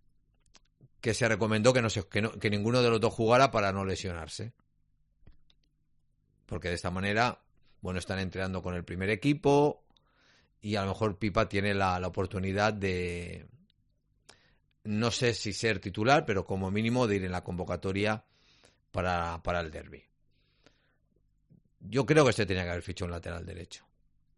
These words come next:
Y teníamos que haber cedido a Marc Navarro. Porque Marc Navarro empezó muy bien, tuvo la lesión del día del Celta y a partir de ahí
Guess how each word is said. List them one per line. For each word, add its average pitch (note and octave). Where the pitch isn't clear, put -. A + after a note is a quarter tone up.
Y G#2
teníamos A#2
que A#2
haber F#2+
cedido F#2+
a D#2+
Marc E2
Navarro. E2
Porque F2
Marc F#2+
Navarro C3
empezó F2
muy G#2
bien, D3
tuvo G#2
la G2+
lesión F#2+
del F#2+
día F#2
del F2+
Celta C#3
y C3
a G#2
partir G2
de G2+
ahí A2+